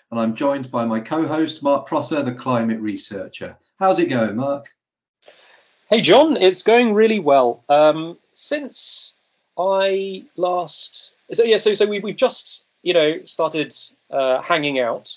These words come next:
Speaker 2: after twenty odd years of not
Speaker 1: Yeah.
Speaker 2: seeing each other, and you told me that you were a metalhead.
Speaker 1: I am
Speaker 2: And
Speaker 1: a
Speaker 2: this
Speaker 1: metalhead,
Speaker 2: is
Speaker 1: yes.
Speaker 2: this is a very interesting phenomenon.
Speaker 1: <laughs>
Speaker 2: Uh, and you were telling me about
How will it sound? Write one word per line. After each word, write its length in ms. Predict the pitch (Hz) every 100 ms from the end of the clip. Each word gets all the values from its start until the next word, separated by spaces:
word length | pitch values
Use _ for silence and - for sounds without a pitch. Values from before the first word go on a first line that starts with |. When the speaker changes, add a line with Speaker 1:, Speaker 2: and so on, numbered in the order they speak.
| -
Speaker 2:
after 420 | 135 - 131 123
twenty 360 | - 165 151 147
odd 160 | 120 123
years 280 | 117 113
of 80 | 113
not 180 | 120 117
Speaker 1:
Yeah. 80 | 117
Speaker 2:
seeing 140 | 113 113
each 160 | -
other, 300 | 101 107 110 - _ _ _ _
and 360 | 160 165 160 151 - -
you 160 | 202
told 300 | 214 196 185
me 280 | 170 165 156
that 200 | 156 -
you 200 | 156 156
were 420 | 143 143 143 143 -
a 40 |
metalhead. 680 | 151 160 131 120 95 - - _ _ _ _
Speaker 1:
I 220 | 110 104 98
am 100 | 143
Speaker 2:
And 120 | 156
Speaker 1:
a 20 |
Speaker 2:
this 180 | 202 202
Speaker 1:
metalhead, 60 | 190
Speaker 2:
is 300 | 151 - -
Speaker 1:
yes. 340 | 113 - - _ _ _ _ _ -
Speaker 2:
this 160 | 165
is 260 | 175 151 -
a 40 | 139
very 280 | 175 151 -
interesting 600 | 151 147 139 - 131 117
phenomenon. 640 | - 131 147 110 127 165 _ _ -
Speaker 1:
<laughs> 140 | 127 143 127 127
Speaker 2:
Uh, 520 | 135 135 135 131 131 - _
and 480 | 131 139 135 135 123 - -
you 380 | 156 165 160 156 _ _ _
were 100 | 147
telling 280 | - 180 170
me 120 | 160
about 440 | 156 156 156 156